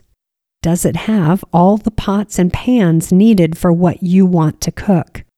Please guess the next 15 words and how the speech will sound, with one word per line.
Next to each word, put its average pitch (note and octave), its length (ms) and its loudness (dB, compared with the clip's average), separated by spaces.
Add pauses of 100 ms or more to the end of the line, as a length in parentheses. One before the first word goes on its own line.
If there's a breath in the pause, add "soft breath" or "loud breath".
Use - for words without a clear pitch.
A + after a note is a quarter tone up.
(580)
Is E3+ 240 -2
there E3 360 0
a G#3 100 0
grater, A3+ 540 0 (520)
a F3+ 100 -2
big G#3+ 320 -4
bowl A3 300 0
for G#3+ 180 -4
salad, G3 640 -4 (600)
enough D#3 400 0
plates - 520 -2
and D#3+ 120 0
forks - 440 0
for F3+ 160 -2
everyone? F3 720 0